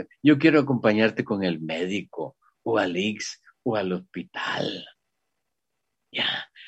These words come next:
son cosas que, que, que deben de generar en los hijos algo maravilloso. Hay que ser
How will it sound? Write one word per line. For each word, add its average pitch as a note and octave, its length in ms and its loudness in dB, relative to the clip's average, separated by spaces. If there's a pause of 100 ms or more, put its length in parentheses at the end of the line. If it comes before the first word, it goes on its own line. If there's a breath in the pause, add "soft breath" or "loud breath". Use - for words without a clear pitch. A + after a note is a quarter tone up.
(160 loud breath)
son G3+ 400 0
cosas G#3 680 -4 (360 soft breath)
que, - 380 2 (140)
que, - 280 -2
que D3 160 6
deben F3 440 6
de C#3 160 4
generar B2+ 1080 2 (1600)
en F#2+ 160 -4
los D#2+ 300 -8
hijos - 680 -12 (640)
algo D#2+ 420 -10
maravilloso. - 1080 -16 (1160)
Hay E3 200 -2
que B2+ 140 -8
ser B2+ 540 -8